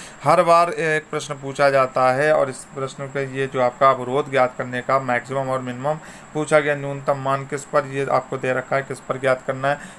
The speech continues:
तो इस पर भी मिलने वाले हैं आपको पूरे दो नंबर, अगर ये प्रश्न आपने तैयार नहीं किए हैं तो इनको तैयार कर लें। आपके पास फिर प्रश्न वापस आ गया प्रायिकता से, जो आप देख पा रहे होंगे, प्रायिकता, एक परिवार में दो बच्चे हैं, इनमें कम से कम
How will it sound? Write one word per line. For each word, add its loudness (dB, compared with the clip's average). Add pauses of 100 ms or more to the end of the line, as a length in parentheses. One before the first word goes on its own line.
तो -2
इस 0
पर 2
भी 0
मिलने 2
वाले 4
हैं 0
आपको -4
पूरे -4 (280)
दो 0
नंबर, 0
अगर 0
ये -2
प्रश्न -8
आपने 0
तैयार 2
नहीं -6
किए -4
हैं -4
तो -6
इनको -4
तैयार 2
कर -2
लें। -8 (520)
आपके 4
पास 4
फिर -6
प्रश्न -4
वापस 2
आ 4
गया 0
प्रायिकता 4
से, -10 (380)
जो -4
आप 2
देख -2
पा 4
रहे 2
होंगे, -6
प्रायिकता, 0
एक -2
परिवार 4
में -2
दो 2
बच्चे 0
हैं, -2 (320)
इनमें -2 (120)
कम 4
से -2 (140)
कम 4